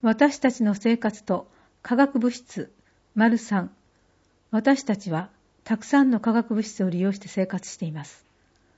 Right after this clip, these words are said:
身の回りを見回してみると、食品、自動車、洗剤、化粧品、医薬品等、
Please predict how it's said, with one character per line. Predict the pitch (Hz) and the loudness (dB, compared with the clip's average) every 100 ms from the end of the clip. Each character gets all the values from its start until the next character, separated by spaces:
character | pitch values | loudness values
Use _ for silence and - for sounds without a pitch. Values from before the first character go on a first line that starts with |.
| _ _ _ _ | _ _ _ _
身 | 202 | 0
の | 240 269 | 4 4
回 | 277 254 | 4 2
り | 254 | 0
を | 240 | -2
見 | 214 | 0
回 | 233 254 247 | 2 2 0
し | |
て | - | -4
み | 175 170 | -6 -6
る | 160 | -8
と、 | - - _ _ _ _ | -12 -12 _ _ _ _
食 | - 254 240 | -6 -4 -4
品、 | - 214 202 - _ 180 | -4 -4 -4 -10 _ -8
自 | 202 | -2
動 | 220 233 | 2 2
車、 | - 165 185 _ _ _ | -2 -10 -10 _ _ _
洗 | - - 233 226 | -20 0 2 4
剤、 | 220 208 | 2 -2
化 | 220 _ _ _ | -4 _ _ _
粧 | - 202 247 233 | -4 0 2 2
品、 | 233 202 190 - _ | 0 -4 -6 -10 _
医 | 208 | 0
薬 | 240 254 | 0 0
品 | - 240 190 | -2 -2 0
等、 | - 185 | -2 -4